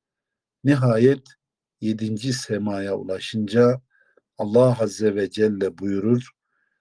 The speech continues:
"Kulumun kitabını illiğinde yazınız ve onu tekrar yeryüzüne iade ediniz. Çünkü ben onları oradan yarattım, tekrar oraya iade ederim.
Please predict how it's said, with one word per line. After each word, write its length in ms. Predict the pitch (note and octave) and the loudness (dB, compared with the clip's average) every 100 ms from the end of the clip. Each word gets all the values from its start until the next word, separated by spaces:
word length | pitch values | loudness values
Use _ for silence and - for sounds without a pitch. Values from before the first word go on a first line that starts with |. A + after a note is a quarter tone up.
| _ _ _ _ | _ _ _ _
"Kulumun 580 | - C3 B2+ C#3 C#3+ - _ | -2 4 4 4 2 -2 _
kitabını 840 | - - A2+ G#2 G2+ G#2+ C3 C#3+ C#3+ _ _ _ _ - | -20 -6 -2 -2 -2 2 2 2 -2 _ _ _ _ -2
illiğinde 760 | A#2 A#2 A#2 A2+ A2 A2 G#2+ | 0 2 2 2 2 2 2
yazınız 720 | G2+ G2+ G2+ B2+ C#3 C#3+ - _ _ _ _ - | 2 0 0 2 2 0 -10 _ _ _ _ -2
ve 100 | A2 | -2
onu 340 | - A2+ G#2+ | 0 -2 -2
tekrar 500 | - C3 B2+ - G2 | -4 -4 -4 -6 -6
yeryüzüne 840 | E2 F2+ A#2 G#2 F#2 F2+ F#2+ G#2 - - | -6 -2 0 0 -6 -10 -10 -10 -12 -12
iade 440 | G2 F2 - G#2 | -10 -10 -10 -12
ediniz. 480 | F#2+ - D#2+ - - _ _ _ _ _ | -12 -16 -20 -20 -20 _ _ _ _ _
Çünkü 440 | - F#3 C3+ C3 B2 | -6 -6 -2 0 4
ben 160 | D#3+ | 4
onları 420 | C#3 A#2+ A2+ G#2+ | 6 6 4 2
oradan 460 | G#2+ D3 C3 A2+ G#2 | 4 6 4 2 -4
yarattım, 760 | F#2+ G2+ G#2+ G#2 _ D#3+ E3+ E3 _ _ _ _ - | -6 -4 -4 -4 _ -4 -4 -12 _ _ _ _ -6
tekrar 480 | F3 C#3+ - A2+ A2+ - | -6 -2 0 2 0 0
oraya 380 | D3 C3 A#2+ - | 2 4 2 2
iade 420 | A2+ G#2+ G2 A2 | -2 -4 -4 -4
ederim. 420 | A2 G2 - - | -4 -6 -12 -20